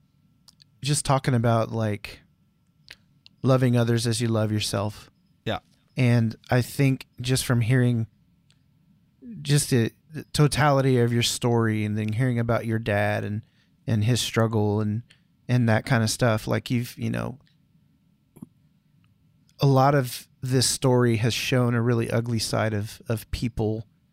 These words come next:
Speaker 1: and an ug-, a quote unquote ugly side of Christianity. But the truth is, this, this is the real Christianity, and this,
Speaker 2: Yeah.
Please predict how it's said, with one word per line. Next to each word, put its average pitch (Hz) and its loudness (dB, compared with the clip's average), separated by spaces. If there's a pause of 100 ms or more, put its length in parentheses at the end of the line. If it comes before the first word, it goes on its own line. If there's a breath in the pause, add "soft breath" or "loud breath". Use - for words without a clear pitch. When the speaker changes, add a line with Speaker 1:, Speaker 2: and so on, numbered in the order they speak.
(360)
Speaker 1:
and 123 2
an 113 2
ug-, 120 2
a 120 0 (160)
quote 147 4
unquote 120 2
ugly 123 0
side 117 0
of 110 -4
Christianity. 113 -2
But 113 -2 (840)
the 131 2
truth 147 2
is, 123 0
this, - -2 (580)
this 131 0
is 127 0
the 123 0
real 117 2 (280)
Christianity, 117 -2
and 107 -4
this, 117 0
Speaker 2:
Yeah. 202 2